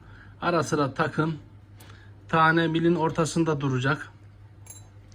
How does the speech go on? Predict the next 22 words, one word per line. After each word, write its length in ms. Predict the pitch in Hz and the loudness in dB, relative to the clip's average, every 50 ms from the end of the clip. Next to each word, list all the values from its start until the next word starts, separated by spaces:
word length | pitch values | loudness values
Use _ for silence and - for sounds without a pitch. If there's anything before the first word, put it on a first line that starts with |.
| - - - - - - - - - - | -20 -20 -20 -20 -20 -20 -20 -18 -6 0
İyice 300 | 196 190 190 165 185 175 | 2 2 4 4 4 4
ince 300 | 170 170 180 175 185 175 | 4 4 4 4 2 2
kısma 300 | 180 175 - 175 165 151 | 0 -2 0 0 0 2
geldikten 540 | 147 160 165 175 175 175 170 - 196 180 175 | 2 2 2 2 0 -2 0 2 4 4 4
sonra 460 | - - 160 151 160 175 180 147 - - - - - - - - - - | 4 2 0 2 2 2 0 0 -2 -8 -18 -20 -20 -20 -20 -18 -10 -6
elmas 360 | 156 165 175 185 180 170 - | -2 0 2 2 2 2 2
E'mizle 460 | 170 170 175 180 180 180 170 165 170 | 2 4 4 4 4 2 2 2 2
artık 380 | 160 156 151 147 - 185 - 156 | 2 2 2 0 -4 -6 -6 -4
yiv 440 | 151 143 143 165 180 180 160 135 - | -4 -2 0 0 2 2 0 -2 -4
açmamız 520 | - - 127 - 147 135 135 135 131 135 | -4 -6 -4 -2 0 0 2 2 0 0
gerekecek. 640 | 135 131 131 127 117 131 131 156 165 156 - - | -2 -2 -2 -2 -2 -4 -6 -6 -8 -8 -6 -4
Yiv, 260 | 147 147 139 123 117 139 | -2 0 0 0 0 -2
yani 220 | 135 135 139 135 | 0 0 0 -2
şuralarda 640 | - - 143 139 139 143 139 139 139 135 135 123 - | -2 -2 -2 -2 -2 -2 -2 -2 -4 -4 -6 -6 -6
ince 340 | 170 160 156 143 143 147 139 | -6 -6 -4 -4 -2 -2 -4
ince 400 | 143 139 135 139 135 131 127 123 | -4 -4 -4 -4 -4 -4 -6 -8
setler, 500 | - - 143 139 - - 139 131 127 - - - - - - - - - - - - - - - - - - - - - - - - - - - - - | -6 -6 -6 -6 -6 -6 -6 -6 -6 -8 -12 -18 -20 -20 -20 -20 -20 -20 -20 -20 -20 -20 -20 -20 -20 -20 -20 -20 -20 -20 -20 -20 -20 -20 -20 -20 -16 -12
dişliler 400 | 160 143 - - 165 160 156 156 | -8 -8 -8 -6 -6 -6 -4 -4
olacak 380 | 151 151 143 143 180 180 - - | -2 -2 -2 -2 -2 -4 -4 -2
ki 260 | - 202 196 - - - - - - - - - - - - - - - - - - - - - - - - - - - - - - - - - - - - - - - - - - - - - - - - | -2 -2 -2 -2 -6 -14 -20 -20 -20 -20 -20 -20 -20 -20 -20 -20 -20 -20 -20 -20 -20 -20 -20 -20 -20 -20 -20 -20 -20 -20 -20 -20 -20 -20 -20 -20 -20 -20 -20 -20 -20 -20 -20 -20 -20 -20 -20 -20 -16 -8 -4
milimizi 420 | 165 170 170 160 160 165 175 170 | -2 0 0 0 0 -2 -4 -4
daha 360 | 180 170 165 185 175 180 - | -2 -2 0 0 -2 -2 -4